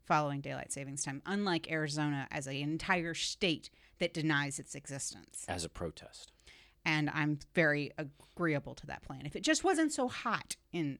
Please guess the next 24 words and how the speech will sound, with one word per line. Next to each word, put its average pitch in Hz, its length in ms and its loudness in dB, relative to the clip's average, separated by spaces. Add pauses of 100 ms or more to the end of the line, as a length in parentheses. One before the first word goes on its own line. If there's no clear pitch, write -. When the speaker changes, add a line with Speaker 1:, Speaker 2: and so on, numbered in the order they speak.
Speaker 1:
Arizona, 135 560 -6 (440)
I 156 80 -2
would 156 180 -2
consider 165 400 0
moving 143 300 -2
there 131 220 -4
as - 140 -8
my 139 180 -4
own 131 120 -8
protest. - 560 -12 (120)
Speaker 2:
Scorpions. - 640 -6 (520)
Speaker 1:
That 180 140 2
would 190 80 -2
be 185 100 -4
the 175 140 0
other 156 160 2
reason. 147 400 -6 (140)
Possibly 156 360 -6
snakes. - 640 -6 (880)
Speaker 2:
Well, 135 140 2
we 135 100 6
have 156 100 2
snakes - 340 -2
here. 82 300 -2